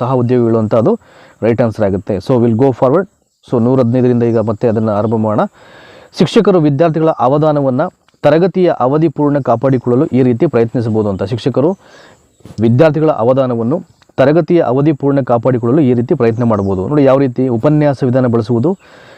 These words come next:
ಮೇಲ್ವಿಚಾರಣೆಯಲ್ಲಿ ಅಧ್ಯಯನ ಕೈಗೊಳ್ಳುವುದು, ಉದ್ದೀಪನಗಳನ್ನು ಸೂಕ್ತವಾಗಿ ವ್ಯತ್ಯಾಸ ಮಾಡುವುದು, ಮೇಲಿನ ಎಲ್ಲವನ್ನು ಬಳಸುವುದು ಅಂತ ಇದೆ ಇಲ್ಲಿ. So ನೂರ ಹದಿನೈದನೇದಕ್ಕೆ ಆಯ್ಕೆ ಮೂರದಿಯಲ್ಲ ಇಲ್ಲಿ, ಉದ್ದೀಪನಗಳನ್ನು ಸೂಕ್ತವಾಗಿ ವ್ಯತ್ಯಾಸ ಮಾಡುವುದು ಅಂತ ಅದು ರೈಟ್ ಆನ್ಸರ್ ಆಗುತ್ತೆ.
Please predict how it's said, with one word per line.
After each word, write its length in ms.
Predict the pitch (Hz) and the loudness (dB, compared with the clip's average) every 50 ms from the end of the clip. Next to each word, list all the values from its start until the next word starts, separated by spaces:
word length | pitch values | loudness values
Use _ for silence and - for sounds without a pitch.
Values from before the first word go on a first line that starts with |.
| - - - 95 101 113 | -20 -12 -6 -2 0 2
ಮೇಲ್ವಿಚಾರಣೆಯಲ್ಲಿ 800 | 131 151 160 160 180 170 - 156 151 147 147 143 139 131 131 135 123 | 4 4 4 4 2 0 0 0 0 0 0 0 0 0 0 0 0
ಅಧ್ಯಯನ 220 | 113 113 131 127 127 117 | 0 0 -2 -2 -2 -2
ಕೈಗೊಳ್ಳುವುದು, 440 | 127 117 120 117 117 113 113 139 170 180 - _ _ _ _ _ _ - - 117 | -2 -2 0 0 0 0 0 0 -2 -4 -4 _ _ _ _ _ _ -4 0 0
ಉದ್ದೀಪನಗಳನ್ನು 800 | 127 123 127 165 185 170 - 175 175 160 151 151 143 143 147 147 131 - | 2 2 4 4 4 2 2 0 0 0 0 0 0 0 -2 -2 -2 -2
ಸೂಕ್ತವಾಗಿ 560 | - 139 135 - 156 143 135 131 127 127 131 117 | -2 -2 -2 0 0 2 2 2 2 0 0 0
ವ್ಯತ್ಯಾಸ 280 | 113 107 - 131 120 - 131 120 120 | 0 0 0 -2 -2 0 0 -2 0
ಮಾಡುವುದು, 300 | 113 113 113 117 143 170 175 _ _ _ _ _ _ _ - 110 | 0 0 0 0 0 -2 -2 _ _ _ _ _ _ _ -2 0
ಮೇಲಿನ 260 | 127 160 175 170 165 147 127 123 | 2 4 4 2 2 2 2 2
ಎಲ್ಲವನ್ನು 420 | 127 151 180 185 180 151 143 170 147 127 | 2 2 2 2 2 0 0 -2 -2 -2
ಬಳಸುವುದು 300 | 127 123 - 139 123 123 123 | -2 -2 -2 -2 0 0 0
ಅಂತ 100 | 151 180 151 | 0 0 2
ಇದೆ 80 | 120 110 101 | 2 0 0
ಇಲ್ಲಿ. 120 | 92 92 - - _ _ _ _ _ - | -2 -6 -10 -16 _ _ _ _ _ 0
So 60 | 147 139 135 131 135 | 0 2 2 2 2
ನೂರ 120 | 143 156 165 147 | 2 2 2 2
ಹದಿನೈದನೇದಕ್ಕೆ 600 | 131 131 143 143 135 131 139 131 120 123 - 151 147 - 110 | 0 0 0 -2 -2 -2 -2 -4 -4 -2 -2 -2 0 0 0
ಆಯ್ಕೆ 220 | 120 120 - 135 117 113 | 0 0 0 0 0 2
ಮೂರದಿಯಲ್ಲ 360 | 131 139 135 131 131 123 120 117 | 2 2 2 2 2 2 2 0
ಇಲ್ಲಿ, 120 | 117 151 196 - _ _ _ _ _ - - - - - - - 117 120 | 0 -2 -4 -6 _ _ _ _ _ -20 -20 -20 -20 -16 -8 -4 -2 0
ಉದ್ದೀಪನಗಳನ್ನು 680 | 120 127 165 185 - 170 165 156 151 143 139 143 135 - - | 2 4 2 2 2 2 2 2 2 2 0 0 -2 -2 -4
ಸೂಕ್ತವಾಗಿ 440 | 135 - - - 151 139 131 127 131 120 | -6 -4 -2 0 0 2 2 0 0 -2
ವ್ಯತ್ಯಾಸ 300 | 110 - 139 127 117 - 123 120 | -2 0 -2 -2 0 0 0 0
ಮಾಡುವುದು 240 | 117 113 113 113 113 | 0 2 0 0 0
ಅಂತ 100 | 107 123 117 110 | 0 0 0 2
ಅದು 100 | 165 220 233 - _ - _ _ _ _ - - - | 2 0 -2 -4 _ -20 _ _ _ _ -4 0 0
ರೈಟ್ 160 | 185 - 131 | 2 2 0
ಆನ್ಸರ್ 200 | 117 110 - 110 107 | 0 0 0 0 0
ಆಗುತ್ತೆ. 260 | 101 98 95 - 101 | 0 0 -2 -4 -6